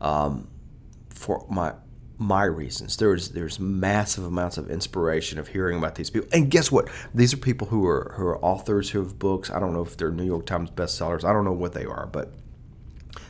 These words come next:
they're children's books. I don't read them. I don't necessarily buy them. But they talked about fear, doubt, indecision,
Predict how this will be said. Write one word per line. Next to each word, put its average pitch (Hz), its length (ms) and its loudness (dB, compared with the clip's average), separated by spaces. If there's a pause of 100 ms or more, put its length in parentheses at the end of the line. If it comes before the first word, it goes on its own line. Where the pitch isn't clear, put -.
they're 101 80 0
children's 113 400 4
books. 95 340 2
I 104 100 2
don't 92 220 0
read 101 200 2
them. 98 160 2
I 82 80 2
don't 85 160 -2
necessarily 90 480 -2
buy 120 260 6
them. 95 320 0 (880)
But 104 440 0
they 135 120 4
talked 185 320 0
about 85 460 0 (960)
fear, - 440 2 (840)
doubt, 78 420 0 (800)
indecision, 95 840 0